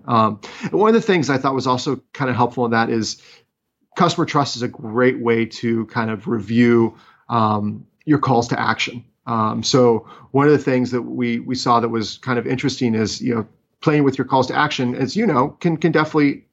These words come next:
mess with your click-through rate, and click-through rate, uh, really adds a lot. So, um,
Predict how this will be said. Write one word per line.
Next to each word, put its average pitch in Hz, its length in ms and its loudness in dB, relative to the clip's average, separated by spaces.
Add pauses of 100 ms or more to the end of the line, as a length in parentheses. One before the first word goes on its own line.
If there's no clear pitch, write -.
(260)
mess 147 320 0
with 160 140 -2
your 147 100 -2
click-through 165 300 -4
rate, 113 220 -8
and - 180 -8
click-through 135 300 0
rate, 123 280 2
uh, 123 180 -2
really 117 300 0
adds 113 300 0
a 120 180 2
lot. - 300 -2
So, 120 260 2 (480)
um, 107 480 0